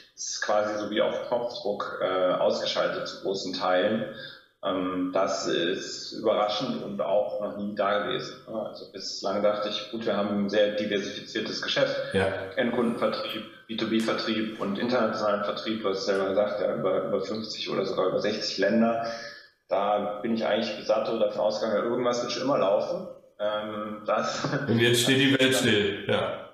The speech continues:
Speaker 1: Ja, ja, das hat's wirklich gedreht, ne? Also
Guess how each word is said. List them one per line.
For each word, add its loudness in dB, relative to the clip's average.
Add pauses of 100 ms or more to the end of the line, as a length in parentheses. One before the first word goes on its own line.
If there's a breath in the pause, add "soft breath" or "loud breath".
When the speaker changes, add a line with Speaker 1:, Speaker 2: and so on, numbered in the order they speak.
(640)
Speaker 1:
Ja, -2
ja, 0
das 0
hat's -8
wirklich -6
gedreht, -6
ne? -4
Also -2